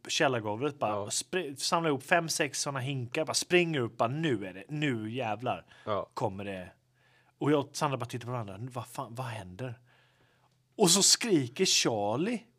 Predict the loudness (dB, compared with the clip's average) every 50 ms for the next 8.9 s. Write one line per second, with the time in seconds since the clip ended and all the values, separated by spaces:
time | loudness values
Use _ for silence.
0 | _ _ _ _ _ -4 -4 -4 -2 2 2 4 4 2 0 -4 _ _ -10 -8
1 | -2 2 2 2 2 0 -4 -6 -6 -6 -8 -8 -10 -16 -20 _ _ _ _ _
2 | _ _ _ -20 -20 -20 -20 -20 -10 -2 4 6 6 6 6 6 4 4 4 2
3 | 2 2 2 0 2 2 4 2 2 2 -2 -10 -14 -14 -6 2 6 6 8 10
4 | 10 12 12 12 12 12 12 12 10 8 6 4 -2 -10 -16 -14 -8 -4 -4 -2
5 | -2 -2 0 2 2 2 0 0 -2 -4 -4 -4 -2 -2 0 4 4 4 4 4
6 | 2 2 4 6 6 6 6 4 2 2 6 6 8 8 8 6 2 0 -6 -18
7 | -20 -20 -20 -10 -2 0 0 0 0 -2 -6 -20 -20 -10 0 0 0 2 2 4
8 | 6 6 6 4 2 -2 -4 -4 -4 -4 -4 -4 -4 -2 -2 -2 -2 -4